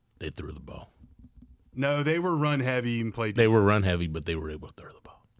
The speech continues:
Speaker 1: Trust me, I've been a Steeler fan all my life. They were able to throw the ball.
Speaker 2: Not under
Speaker 1: We
Speaker 2: Cowher?
Speaker 1: Yes, under Cowher.
Speaker 2: Ben Roethlisberger, the year they won the Super Bowl, was a game manager.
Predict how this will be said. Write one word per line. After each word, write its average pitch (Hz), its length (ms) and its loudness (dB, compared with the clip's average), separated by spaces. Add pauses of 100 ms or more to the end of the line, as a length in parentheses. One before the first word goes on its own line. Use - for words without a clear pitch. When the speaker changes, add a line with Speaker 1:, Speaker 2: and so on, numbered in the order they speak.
(480)
Speaker 1:
Trust 98 220 -2
me, 80 80 -6
I've 80 80 -6
been 78 100 -8
a 76 40 -8
Steeler 71 260 -12
fan 73 180 -16
all 73 80 -18
my 73 100 -20
life. 78 240 -20
They - 100 -12
were 78 120 -12
able 76 180 -14
to - 40 -20
throw 78 160 -14
the 73 100 -16
ball. 76 240 -18
Speaker 2:
Not 180 280 -4
under 185 160 -2
Speaker 1:
We 95 160 4
Speaker 2:
Cowher? 90 320 0 (180)
Speaker 1:
Yes, 151 380 -4 (140)
under 98 180 -2
Cowher. 85 300 -4 (200)
Speaker 2:
Ben 240 220 -2
Roethlisberger, 156 760 0
the 135 80 0
year 196 200 -2
they 180 120 0
won 170 200 0
the 147 80 0
Super 190 320 -4
Bowl, 120 200 0
was 110 180 -4
a 107 40 -6
game 120 420 -4
manager. - 520 -16